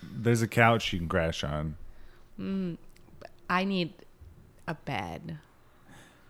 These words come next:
Speaker 1: Oh, okay. Well, I'll crash on the couch and you can take my top bunk.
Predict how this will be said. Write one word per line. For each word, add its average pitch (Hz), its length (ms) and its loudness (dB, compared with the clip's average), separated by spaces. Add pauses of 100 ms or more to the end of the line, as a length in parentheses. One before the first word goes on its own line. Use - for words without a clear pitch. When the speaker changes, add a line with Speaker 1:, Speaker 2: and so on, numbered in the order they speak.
(180)
Speaker 1:
Oh, 87 320 4 (220)
okay. 104 340 4
Well, 92 220 4
I'll 120 180 10
crash 117 500 4
on 120 60 0
the 120 100 2
couch 85 560 -2
and 90 160 0
you 95 120 2
can 98 160 2
take 92 380 0
my 87 180 -4
top 80 300 -8
bunk. - 340 -14